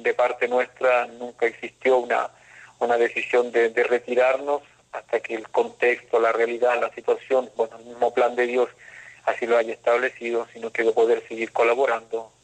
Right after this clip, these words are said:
en lo que era nuestra pequeña presencia en esa misión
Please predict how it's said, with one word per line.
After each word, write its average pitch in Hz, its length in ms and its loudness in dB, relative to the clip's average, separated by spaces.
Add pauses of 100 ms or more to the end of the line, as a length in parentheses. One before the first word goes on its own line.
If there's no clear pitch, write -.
(280)
en 117 80 -18
lo 113 140 0
que 117 80 2
era 113 100 2
nuestra 113 320 -2
pequeña 117 500 -2 (440)
presencia 117 580 0
en 113 120 -4
esa 113 680 -2
misión 113 500 -2